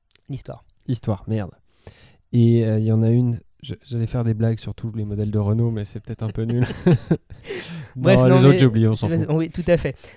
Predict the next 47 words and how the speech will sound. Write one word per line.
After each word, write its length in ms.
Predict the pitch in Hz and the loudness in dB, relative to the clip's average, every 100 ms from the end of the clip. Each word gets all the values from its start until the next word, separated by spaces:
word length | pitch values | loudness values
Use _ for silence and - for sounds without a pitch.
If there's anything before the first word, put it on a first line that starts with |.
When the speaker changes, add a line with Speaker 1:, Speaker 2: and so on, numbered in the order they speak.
| - | -4
Speaker 1:
Bref, 240 | 165 180 | -2 -2
Thalie, 340 | - 190 196 220 | -4 -6 -4 -2
euh, 200 | 160 151 | 0 0
des, 380 | 143 165 160 156 | 0 -2 0 0
euh, 40 | |
muse 200 | 151 185 | -2 -4
de 80 | 170 | -2
la 120 | 165 | -4
comédie, 560 | 151 160 156 143 165 185 | -4 -4 -6 -8 -8 -4
euh, 440 | 139 131 127 123 123 | -4 -6 -8 -10 -8
doit 200 | 135 147 | -6 -4
nourrir 280 | 156 185 | -2 -4
des, 300 | 160 147 139 | -4 -4 -4
des 120 | 135 139 | -4 -4
poètes 340 | 147 160 - _ | -2 -4 -6 _
et 180 | 143 139 | -4 -2
voit, 220 | 123 135 | -2 -6
des 140 | 135 120 | -8 -4
poètes 460 | - 117 - - _ _ _ | -4 -4 -10 -18 _ _ _
<laughs> 340 | - - - - | -10 -8 -6 -2
et, 640 | 151 - 220 - 226 170 | 4 6 6 4 2 0
et 40 | 156 | -2
voit 220 | 147 170 | -4 -6
en 240 | 143 147 | -6 -8
rêve, 380 | 143 160 180 139 - _ _ _ 135 | -6 -4 -6 -8 -14 _ _ _ -6
euh, 460 | 131 127 123 131 - - | -4 -4 -6 -8 -12 -12
et 120 | 139 - | -8 -2
a 60 | |
une 100 | 185 | 0
vision 400 | 165 170 165 185 | 0 0 0 0
en 120 | 139 135 | 0 0
rêve 340 | 160 190 135 _ _ - | -2 -4 -8 _ _ -8
où 200 | 170 185 | -4 -4
elle 180 | 139 139 | -2 -6
se 120 | - | -6
voit 320 | 139 151 151 | -6 -4 -4
construire 340 | 123 143 - 160 | -6 -10 -10 -8
une 100 | 143 | -6
machine 560 | 135 135 160 180 135 123 | -4 -6 -6 -6 -6 -8
qui, 320 | - 160 156 | -10 -8 -6
euh, 240 | 123 120 | -6 -6
va, 100 | 117 | -6
euh, 320 | 123 120 104 101 | -6 -6 -8 -10
permettre 320 | 113 131 147 | -12 -12 -12
de 60 | 123 | -12
fabriquer 360 | 123 117 139 | -10 -10 -10
des, 440 | 123 113 110 107 | -8 -6 -6 -8